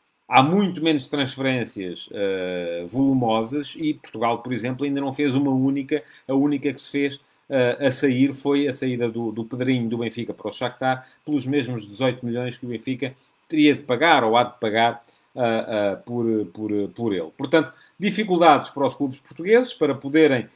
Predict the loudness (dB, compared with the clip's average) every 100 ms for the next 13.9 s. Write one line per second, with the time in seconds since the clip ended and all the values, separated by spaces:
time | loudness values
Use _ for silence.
0 | _ -2 4 6 8 8 8 6 -2 _
1 | -4 0 2 2 2 0 0 -4 -8 -8
2 | -8 _ -8 -4 -2 -4 -2 -2 -2 -8
3 | _ -10 -4 0 0 0 -6 -4 -2 0
4 | -2 -2 -4 -2 -6 -4 -6 -6 -10 -12
5 | _ _ _ _ 0 4 6 6 4 2
6 | 0 0 0 -2 -2 -4 -6 -6 -6 -8
7 | -8 -4 2 4 4 4 4 2 2 6
8 | 6 6 4 6 4 4 0 2 4 4
9 | 2 -10 -18 -10 -2 -2 0 -2 -2 -4
10 | -14 _ _ 4 8 8 6 4 4 4
11 | 2 0 2 4 6 2 -6 -4 0 2
12 | 2 2 -4 -4 -4 -2 0 -2 2 4
13 | 4 2 -2 -4 -4 -4 0 -2